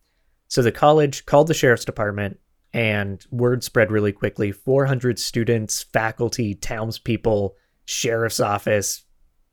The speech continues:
everybody went out looking for her. They found no shoes, no dropped dorm room keys, no notes, no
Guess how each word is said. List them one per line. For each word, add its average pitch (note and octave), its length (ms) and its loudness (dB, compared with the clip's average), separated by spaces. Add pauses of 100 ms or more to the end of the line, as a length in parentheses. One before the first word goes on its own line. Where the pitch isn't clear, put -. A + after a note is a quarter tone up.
(280)
everybody C3 480 4
went G#2+ 180 0
out G2+ 160 -2
looking G#2 320 -4
for F#2+ 240 -6
her. F#2 280 -4 (400)
They G#2+ 120 0
found G#2 300 0
no C#3 160 8
shoes, B2+ 640 -2
no B2 220 2
dropped A#2+ 580 -2
dorm B2 320 0
room A#2+ 240 -2
keys, A#2 540 -2
no A#2+ 160 0
notes, B2+ 640 0
no A2 360 2